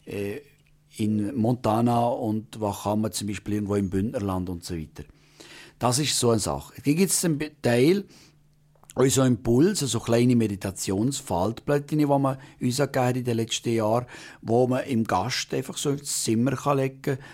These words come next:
wo so ein paar kleine Meditationstexte drauf sind, wo immer so ein bisschen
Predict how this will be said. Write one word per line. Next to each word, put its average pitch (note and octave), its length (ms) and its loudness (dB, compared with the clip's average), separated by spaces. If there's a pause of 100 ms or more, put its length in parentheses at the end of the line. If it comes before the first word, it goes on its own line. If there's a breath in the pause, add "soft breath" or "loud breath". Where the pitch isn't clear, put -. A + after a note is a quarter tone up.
(140 loud breath)
wo A2 100 -2
so C3+ 140 -2
ein B2+ 100 -4
paar A2 160 0
kleine A2+ 640 0 (920 loud breath)
Meditationstexte G#2 1200 -4
drauf A2+ 200 -6
sind, A2 380 -4 (300 loud breath)
wo F#2+ 100 -8
immer G#2 200 0
so G2 120 -4
ein E2 40 -6
bisschen F#2+ 500 -4